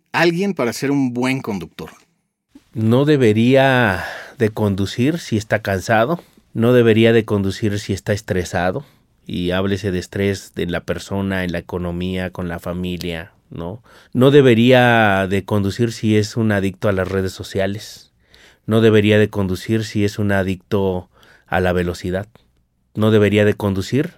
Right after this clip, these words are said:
Speaker 2: si va con unas copas encima. No debería de conducir si no va en sus cinco sentidos.
Speaker 1: Claro, sí, que, que es básicamente un como manualito, ¿no? Y ahora, cinco cosas que sí haría un buen conductor.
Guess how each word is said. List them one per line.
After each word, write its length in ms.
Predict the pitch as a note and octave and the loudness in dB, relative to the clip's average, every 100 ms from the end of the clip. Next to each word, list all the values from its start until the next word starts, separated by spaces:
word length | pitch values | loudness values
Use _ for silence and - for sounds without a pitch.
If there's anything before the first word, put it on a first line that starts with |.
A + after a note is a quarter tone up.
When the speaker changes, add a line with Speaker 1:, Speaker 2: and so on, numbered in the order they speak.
| _ | _
Speaker 2:
si 680 | - - G2 F#2+ F#2 F2+ F2 | -12 -4 -2 0 -2 -2 0
va 600 | G2+ G#2 G#2 G2 F#2 - _ _ - | 2 4 2 0 -4 -12 _ _ -8
con 200 | G2 F#2+ | -4 -2
unas 200 | G2+ F#2+ | -2 -4
copas 320 | - - F2+ | -8 -8 -8
encima. 400 | F#2 F2 F2+ - _ _ _ _ | -8 -8 -8 -10 _ _ _ _
No 100 | A#2 | 0
debería 320 | A2 G#2 G#2+ A2 | 2 4 4 2
de 100 | G#2 | 0
conducir 440 | G2+ F#2+ - B2 | -2 -4 -4 -6
si 140 | - | -4
no 160 | G2+ G2 | -2 -2
va 80 | G2+ | -2
en 40 | |
sus 140 | F#2+ F#2 | -4 -8
cinco 220 | F#2 G2 | -10 -10
sentidos. 600 | - - D2 - - _ _ _ _ - - | -12 -12 -14 -16 -20 _ _ _ _ -20 -8
Speaker 1:
Claro, 380 | G#2+ G2 B2+ - _ - | -6 -4 -6 -8 _ -10
sí, 320 | - C#3 - _ - | -4 -4 -6 _ -6
que, 220 | B2+ A#2 | -6 -2
que 100 | B2+ | -2
es 300 | C3+ - - - | -4 -6 -14 -6
básicamente 800 | C3 C#3+ D3+ B2 B2 B2+ C3 G#2 | -4 -2 -2 0 0 0 -2 0
un 360 | B2+ B2 A2+ - _ | -2 -2 -4 -8 _
como 220 | - A2+ G#2 | -4 -2 0
manualito, 600 | G2+ G#2 G2 C#3 E3+ F2+ | -2 -2 -4 -4 -6 -6
¿no? 220 | C3+ A#3+ _ - - - - | -8 -10 _ -20 -20 -14 0
Y 100 | C3+ | 2
ahora, 240 | D3 D#3+ | 4 2
cinco 420 | - F3 F#3+ G#3+ E3+ | -2 0 2 2 2
cosas 560 | G#3 D#3 D3+ - - _ _ | 2 2 -4 -6 -14 _ _
que 120 | - C3 | -6 -6
sí 380 | - E3+ F3+ | -4 0 4
haría 460 | E3+ C#3 F3 D#3 A2 | 4 2 2 2 2
un 160 | A2+ G#2+ | -2 -2
buen 160 | G2+ | -4
conductor. 540 | F#2+ F2 D#2+ - D#2+ | -6 -10 -12 -16 -16